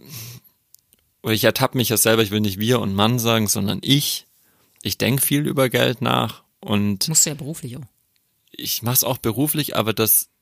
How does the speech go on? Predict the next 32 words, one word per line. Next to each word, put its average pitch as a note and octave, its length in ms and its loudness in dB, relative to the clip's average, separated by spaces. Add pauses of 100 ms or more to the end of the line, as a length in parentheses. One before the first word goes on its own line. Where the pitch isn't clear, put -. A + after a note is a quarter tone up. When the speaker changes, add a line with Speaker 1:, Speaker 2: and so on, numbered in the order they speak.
(160)
Speaker 1:
das - 240 0
Ding C#3+ 220 0
ist, - 180 0
das A#2 120 -4
eine, C3+ 360 -2
da - 540 -4
sich B2+ 280 0
über, A#2 280 0
über A#2 220 -2
bestimmte A#2+ 880 -2 (880)
Zusammenhänge C3+ 1000 2 (520)
Gedanken A#2+ 500 -2
zu - 120 0
machen, D3 500 -2 (400)
die B2+ 100 -2
nun C3 140 0
mal A#2+ 420 2 (460)
viel C3+ 220 2
mit B2+ 280 -2
Geld A#2 340 4
zu A2+ 140 2
tun D3+ 260 -2
haben, D3+ 220 0
beziehungsweise A#2 520 -2
in A2+ 120 -4
einem A2+ 120 0
wirtschaftlichen A#2 600 0
Kreislauf D3 640 2
stattfinden, C#3+ 840 -2 (480)
äh, A#2+ 240 2
deren A#2+ 280 0
Rohstoff B2 680 0